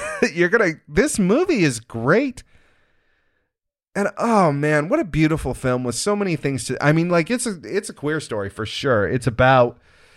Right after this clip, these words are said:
L G B T Q, um, issues, but it's a, about an issue of being an outcast, of being different.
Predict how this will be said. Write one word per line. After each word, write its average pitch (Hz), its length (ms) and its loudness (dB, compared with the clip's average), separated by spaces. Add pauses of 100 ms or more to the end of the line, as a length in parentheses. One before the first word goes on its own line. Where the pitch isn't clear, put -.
(300)
L 135 160 4
G 120 160 0
B 123 180 -2
T 120 520 -2 (460)
Q, 117 580 4 (880)
um, 101 500 -2 (2250)
issues, 117 760 2 (1300)
but 247 100 2
it's 285 160 0
a, 277 80 4 (120)
about 240 240 4
an 233 100 2
issue 226 320 0
of 202 140 -2
being 190 240 0
an 135 60 2
outcast, 139 600 2
of 107 80 -8
being 123 240 -2
different. 117 680 -4